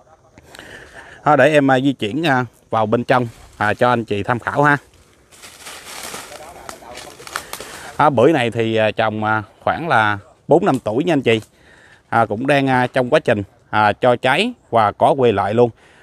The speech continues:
Về thì, à, anh chị, à, chăm sóc và bón phân thì hàng tháng á, anh chị, à, cũng có thu nhập nha. Đó, không gian, à, ở phía trước con đường thì, à, cũng đang, à, chuẩn bị, à, mở rộng ra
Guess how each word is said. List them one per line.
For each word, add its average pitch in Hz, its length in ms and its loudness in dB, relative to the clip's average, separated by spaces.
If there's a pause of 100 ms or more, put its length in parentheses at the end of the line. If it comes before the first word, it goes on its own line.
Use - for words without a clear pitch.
(200)
Về 120 160 4
thì, 117 200 2
à, 113 100 4
anh 139 160 -4
chị, 104 320 0 (180)
à, 107 200 0
chăm 123 220 -4
sóc 196 220 0 (240)
và 104 180 2
bón 117 180 -4
phân 131 260 0 (440)
thì 113 120 2
hàng 107 200 -4
tháng 156 280 -4
á, 220 100 -4 (260)
anh 139 180 -2
chị, 104 240 0
à, 101 180 2 (240)
cũng 98 180 -8
có 151 260 0
thu 131 80 -2
nhập 107 240 -2
nha. 131 160 0 (1300)
Đó, 160 200 0
không 135 240 0
gian, 135 180 2
à, 131 80 2
ở 107 180 0
phía 160 140 -2
trước 202 220 -2
con 135 180 2
đường 110 220 2 (220)
thì, 110 180 0
à, 104 100 4
cũng 104 260 -8
đang, 131 220 2
à, 120 200 0 (460)
chuẩn 139 180 2
bị, 107 260 2 (180)
à, 107 160 0
mở 107 300 -2
rộng 107 240 -4
ra 123 220 2